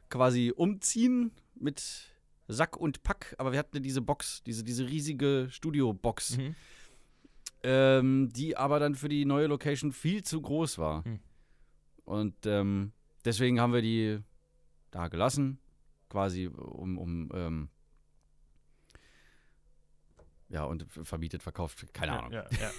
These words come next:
Speaker 2: ja.
Speaker 1: <laughs> Und dann, äh, in der, in,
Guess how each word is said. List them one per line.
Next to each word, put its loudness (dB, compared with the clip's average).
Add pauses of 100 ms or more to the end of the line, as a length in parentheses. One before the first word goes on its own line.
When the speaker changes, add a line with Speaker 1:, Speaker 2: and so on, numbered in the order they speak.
(140)
Speaker 2:
ja. 6
Speaker 1:
<laughs> -10
Und -4 (840)
dann, 4
äh, 2
in -2
der, 2
in, -6